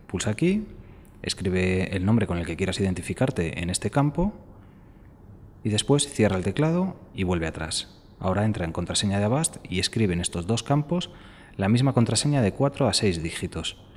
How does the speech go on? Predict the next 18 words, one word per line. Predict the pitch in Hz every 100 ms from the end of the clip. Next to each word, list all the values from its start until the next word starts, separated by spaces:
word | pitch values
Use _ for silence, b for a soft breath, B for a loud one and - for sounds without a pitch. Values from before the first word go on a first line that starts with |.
| - - - - - - - - -
Esto | - -
te | 143
servirá | 120 98 98 104
para | 92 87
poder | 87 87 101
identificarte | 98 98 90 - 107 98 85
en | 85
Avast | 95 95 101
Anti-Theft | 95 98 151 156 - B B B -
y | 113
cambiar | - 98 87
la | 90
configuración | 98 104 95 92 120 107
o | 104
incluso | 101 110 120 - 147 -
desinstalar | 92 90 95 - 90 95
la | 104
aplicación. | 92 82 87 - 78